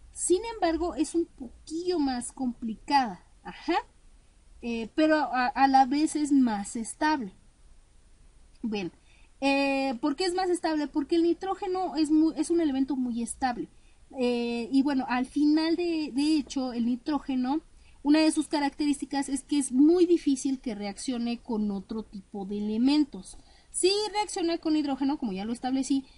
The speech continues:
pero con otros es un poquillo difícil. Ajá. Y bueno, eh, debido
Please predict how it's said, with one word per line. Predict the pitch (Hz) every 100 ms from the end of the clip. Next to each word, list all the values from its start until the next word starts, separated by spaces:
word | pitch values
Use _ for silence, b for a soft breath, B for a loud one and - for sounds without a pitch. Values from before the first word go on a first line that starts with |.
| B -
pero | 285 285
con | 320 320
otros | 320 359 349
es | 330
un | 339
poquillo | 339 302 311 339 330
difícil. | 277 - 262 - 180 - - - -
Ajá. | - - 294 - _ b b b b
Y | 302
bueno, | 349 339 349 349
eh, | 247 226 226 220 220 220 220 - - - - _ _ _ - - -
debido | 277 302 302 320 311 370